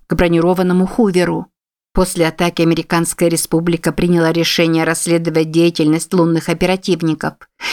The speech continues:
Идёт облава одновременно в трёх мегаполисах: Нью-Йорке, Нью-Мексико и Сан-Паулу. Удалось задержать пятьдесят девять оперативников и четверых придворных магов. Им присвоен статус военнопленных.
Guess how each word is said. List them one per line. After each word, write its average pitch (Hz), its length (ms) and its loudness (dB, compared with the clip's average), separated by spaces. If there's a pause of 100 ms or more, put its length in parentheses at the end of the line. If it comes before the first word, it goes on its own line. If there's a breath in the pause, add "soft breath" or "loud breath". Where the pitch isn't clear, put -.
Идёт 180 300 2
облава 170 420 0
одновременно 165 680 0
в - 80 -14
трёх 175 260 -2
мегаполисах: 170 960 -2
Нью-Йорке, 165 680 -2 (180)
Нью-Мексико 170 960 0
и 185 60 -4
Сан-Паулу. 185 880 -2 (340 loud breath)
Удалось 175 360 2
задержать 170 540 0
пятьдесят 170 500 -2
девять 165 320 0
оперативников 170 960 -2 (100)
и 185 60 -6
четверых 180 500 -2
придворных 170 600 -2
магов. 185 380 0 (580 loud breath)
Им 185 160 2
присвоен 165 520 0
статус 160 520 -4
военнопленных. 170 920 0